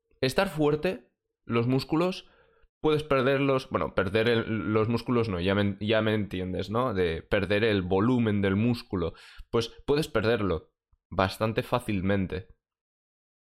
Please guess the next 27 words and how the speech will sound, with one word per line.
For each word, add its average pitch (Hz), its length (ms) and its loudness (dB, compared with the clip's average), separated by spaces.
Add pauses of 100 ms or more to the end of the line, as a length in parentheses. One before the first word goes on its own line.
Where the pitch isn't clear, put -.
(880)
En 90 180 0
un 104 160 2
mes, 104 540 -2
sin 92 380 -4
entrenar 92 460 0
mucho, 98 360 0
lo 92 180 -2
puedes, 92 380 -2
eh, 101 60 -4
puedes 104 300 -4
perder 101 340 0
un 92 320 -2
bastante 104 460 -2
volumen. 95 540 0 (960)
Así 120 160 -4
que 113 60 0
lo 120 100 2
más 131 180 0
importante 143 460 -2
es 147 180 -6
saber, 120 440 0 (800)
eh, 101 380 4
la 110 180 2
teoría 131 680 0 (800)
y 120 140 0
saber 117 680 -2
que 90 420 -4